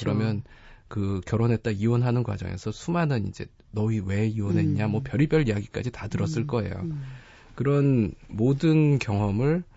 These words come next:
Speaker 1: 한 완전한 숙련자라고 할 수가 있습니다.
Speaker 2: 음.
Speaker 1: 반면에 상우는 정말 초보자거든요.
Speaker 2: 네.
Speaker 1: 뭐 그 전에 연애 경험이 좀 있었던 것 같기도 하지만
Speaker 2: 음.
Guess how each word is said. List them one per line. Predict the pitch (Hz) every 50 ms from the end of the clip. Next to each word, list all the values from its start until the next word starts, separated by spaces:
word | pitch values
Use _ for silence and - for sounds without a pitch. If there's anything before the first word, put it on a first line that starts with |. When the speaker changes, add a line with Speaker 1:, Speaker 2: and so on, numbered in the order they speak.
| - -
Speaker 1:
한 | - - - 165 143 104 90 -
완전한 | - 87 117 117 135 135 127 120 117 107 95 87 - -
숙련자라고 | - - - 196 208 220 247 233 202 175 139 - 98 92 - 92
할 | 92
수가 | - - - - -
있습니다. | 170 160 151 147 143 139 135 131
Speaker 2:
음. | 135
Speaker 1:
반면에 | 131 101 104 101 101 104 120 143 160 - - - - - - - - - - - _ - - _
상우는 | - - - 170 190 175 123 101 95 95 107 107 98 95 104 98 - - _ _ -
정말 | - - 92 95 98 104
초보자거든요. | - - 151 151 175 165 165 147 120 - - - - - - - 165 151 156 143 143 135
Speaker 2:
네. | 131 135 131
Speaker 1:
뭐 | 127 107 117 120 104 101 - - 160
그 | - 123
전에 | 113 123 123 131 123
연애 | 101 101 110 117 113 - - -
경험이 | - 107 104 104 113 123
좀 | 120 143 135 113
있었던 | 98 - 123 113 - 117 110
것 | 123 127
같기도 | 110 95 87 - 107 - 123
하지만 | 139 160 139 - 101 104 123 123 202
Speaker 2:
음. | 175 180 170 156 151 147